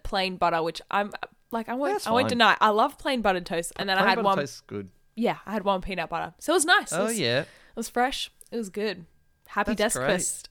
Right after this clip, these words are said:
Speaker 1: everyone.
Speaker 2: Well, um,
Speaker 1: <laughs>
Speaker 2: Desk, Desk Fest is, uh, I'm, I'm learning about it as we speak, and it turns out that, um,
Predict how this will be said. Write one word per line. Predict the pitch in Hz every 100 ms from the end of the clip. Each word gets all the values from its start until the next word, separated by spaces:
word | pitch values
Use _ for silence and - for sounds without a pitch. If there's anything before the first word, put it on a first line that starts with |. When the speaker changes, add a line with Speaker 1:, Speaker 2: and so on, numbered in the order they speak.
| -
Speaker 1:
everyone. | 196 185 185
Speaker 2:
Well, | 180 160 165
um, | 170 170 175 330 -
Speaker 1:
<laughs> | 165
Speaker 2:
Desk, | 202 202 - -
Desk | 220 -
Fest | - 120 - - -
is, | 160 160 160 - - _ 147
uh, | 147 147 151
I'm, | 139 160 170 170 156
I'm | 190
learning | 190 170 165
about | 143 135
it | -
as | 147 147
we | 147
speak, | 123 - 127 107 - _ - -
and | 139
it | -
turns | - 190 170
out | 156 120 113 - _ _ -
that, | 113 135 135 131 - - - 131
um, | 135 131 131 131 131 127